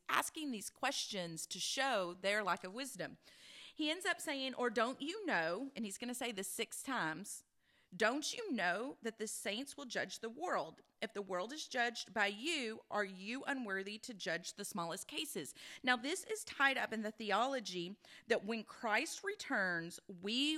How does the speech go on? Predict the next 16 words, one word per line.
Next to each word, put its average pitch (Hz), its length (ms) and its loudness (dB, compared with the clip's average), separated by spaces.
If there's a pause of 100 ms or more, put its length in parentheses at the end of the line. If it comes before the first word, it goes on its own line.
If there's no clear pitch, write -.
will 208 240 2
reign 208 600 2
with 190 260 -2
him. 160 420 -2 (240)
I 190 60 -2
wish 277 140 0
I 269 40 4
had 226 80 4
more 208 160 0
information 196 500 -2
about 202 340 4
this, 226 220 2 (260)
but 208 120 6
I 175 60 4
just, 175 460 2 (160)
I, - 100 4